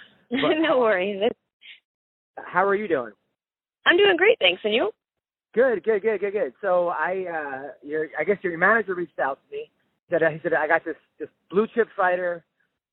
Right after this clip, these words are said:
Speaker 2: Katie Perez. She's ready for her pro debut. She's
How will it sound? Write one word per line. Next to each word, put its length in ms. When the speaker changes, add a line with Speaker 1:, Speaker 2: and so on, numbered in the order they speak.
Speaker 2:
Katie 260
Perez. 520
She's 120
ready 200
for 140
her 80
pro 280
debut. 480
She's 100